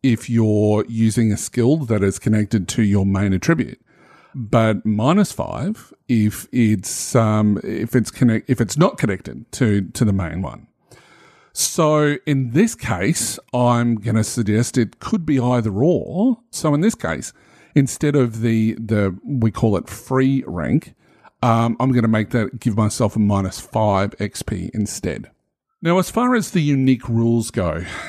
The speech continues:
now, these guys are a little bit different, but I, and I really sort of struggled how I was gonna do this. So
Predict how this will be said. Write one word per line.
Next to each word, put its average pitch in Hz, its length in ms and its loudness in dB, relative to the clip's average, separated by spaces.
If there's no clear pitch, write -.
now, 156 240 2
these 190 380 0
guys 277 340 -2
are 175 60 2
a 147 40 6
little 131 200 2
bit 117 220 -6
different, 120 420 0
but 123 100 2
I, 120 140 0
and 131 320 2
I 135 60 -2
really 202 480 2
sort - 200 -6
of 147 80 4
struggled 110 460 0
how 110 400 -2
I 107 120 2
was 101 180 -4
gonna 101 200 0
do 139 240 2
this. 107 320 -8
So 156 360 0